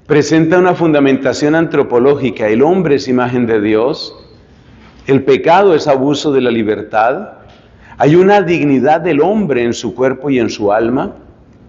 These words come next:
Hay grandeza en su libertad. Y por consiguiente, la respuesta frente al ateísmo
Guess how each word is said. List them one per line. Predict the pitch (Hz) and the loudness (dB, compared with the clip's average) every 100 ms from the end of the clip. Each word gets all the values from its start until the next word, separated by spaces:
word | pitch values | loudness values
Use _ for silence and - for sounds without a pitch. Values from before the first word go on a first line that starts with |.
| - - | -20 -12
Hay | - 143 | -2 0
grandeza | 156 170 156 143 208 233 170 | 2 2 2 2 0 0 -2
en | 143 | -4
su | 143 135 | -4 -2
libertad. | 127 117 - 120 113 135 - - - - _ _ _ - - - | 0 0 -2 -2 -2 -2 -8 -20 -20 -20 _ _ _ -20 -20 -4
Y | 156 | 0
por | 127 147 - | 2 0 0
consiguiente, | 139 123 123 110 151 170 135 147 160 - - | 0 0 -2 0 0 0 0 -2 -4 -8 -8
la | 120 | -6
respuesta | 120 117 - 135 131 - 165 | -4 -4 -4 -2 -2 -4 -6
frente | 147 127 123 | -2 -2 0
al | 113 | -2
ateísmo | 107 - 104 117 123 120 147 - | -2 0 2 2 0 -2 -2 -4